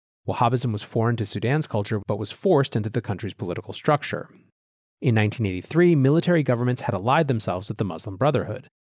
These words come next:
and imposed Sharia law, alienating a predominantly Christian and animist South. A democratic revolution in nineteen eighty-five was short-lived,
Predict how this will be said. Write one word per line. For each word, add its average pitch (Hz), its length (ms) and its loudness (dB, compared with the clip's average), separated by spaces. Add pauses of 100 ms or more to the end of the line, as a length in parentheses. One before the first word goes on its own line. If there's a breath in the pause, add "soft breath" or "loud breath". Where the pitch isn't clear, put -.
and 113 80 2
imposed 110 340 2
Sharia 85 300 -4
law, 110 360 2 (100)
alienating 123 520 0
a 113 60 -4
predominantly 113 500 -2
Christian 107 420 -4
and 95 120 -4
animist 87 260 -8
South. - 560 -2 (320)
A - 80 -4
democratic 123 460 2
revolution 120 500 2
in 113 80 2
nineteen 98 300 -2
eighty-five 113 440 0
was 107 120 -2
short-lived, - 760 -2